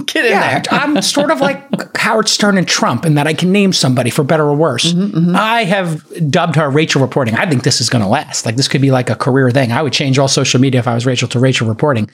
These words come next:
Speaker 2: 'Cause it's, you know why it sticks?
Speaker 1: Alliteration. Boom.
Speaker 2: Correct.
Speaker 1: Mm-hmm.
Speaker 2: It's good having a smart co-host. Uh,
Speaker 1: Mm-hmm.
Speaker 2: so Rachel Reporting,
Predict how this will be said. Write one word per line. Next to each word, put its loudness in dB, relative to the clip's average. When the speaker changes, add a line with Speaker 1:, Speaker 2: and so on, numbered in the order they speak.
Speaker 2:
'Cause -4
it's, -2
you 0
know 2
why 0
it -6
sticks? -4
Speaker 1:
Alliteration. -2
Boom. 2
Speaker 2:
Correct. -2
Speaker 1:
Mm-hmm. 0
Speaker 2:
It's 4
good 0
having 0
a -2
smart -2
co-host. -4
Uh, 0
Speaker 1:
Mm-hmm. 2
Speaker 2:
so 0
Rachel 0
Reporting, 0